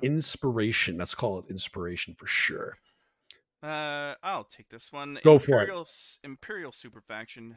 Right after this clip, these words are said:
Speaker 2: s-, only seven Custodes. Uh, interesting. Three Admech,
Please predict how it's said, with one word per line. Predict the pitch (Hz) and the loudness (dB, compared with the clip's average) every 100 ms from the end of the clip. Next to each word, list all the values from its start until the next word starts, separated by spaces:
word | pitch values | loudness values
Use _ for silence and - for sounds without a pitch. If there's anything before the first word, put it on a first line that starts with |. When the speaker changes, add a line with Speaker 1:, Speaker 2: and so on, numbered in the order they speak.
| - | -18
Speaker 2:
s-, | - - - | -16 -16 -14
only | 156 190 180 | -14 -14 -16
seven | - 147 151 151 | -16 -16 -18 -20
Custodes. | 135 - 110 120 190 - - - _ _ _ _ _ _ _ | -20 -18 -18 -18 -20 -20 -20 -20 _ _ _ _ _ _ _
Uh, | 101 92 85 | -20 -20 -20
interesting. | 87 - 101 - 175 196 - | -20 -20 -20 -20 -20 -20 -20
Three | 131 165 202 | -18 -16 -14
Admech, | 117 110 107 104 | -12 -14 -14 -20